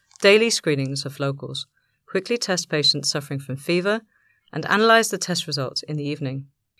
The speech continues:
If an area persistently reports a high number of cases, targeted mass treatment will be carried out within seven days, Gao said. These measures,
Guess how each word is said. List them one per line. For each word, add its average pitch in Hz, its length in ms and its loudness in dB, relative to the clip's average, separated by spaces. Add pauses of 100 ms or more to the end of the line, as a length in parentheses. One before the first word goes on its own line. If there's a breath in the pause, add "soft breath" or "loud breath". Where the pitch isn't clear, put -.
(100)
If - 160 2
an 262 80 6
area 254 240 10
persistently 240 840 0
reports 160 560 -4
a - 40 -10
high 180 360 2
number 160 340 -2
of 139 140 -6
cases, 139 500 -4 (480)
targeted 196 480 2
mass 170 220 0
treatment 139 480 -6
will 139 80 -2
be 139 100 -8
carried 135 300 -4
out - 180 -6
within 139 240 -4
seven 135 300 -6
days, 139 420 -4
Gao 135 160 0
said. 127 320 -6 (680)
These 190 240 2
measures, 165 440 2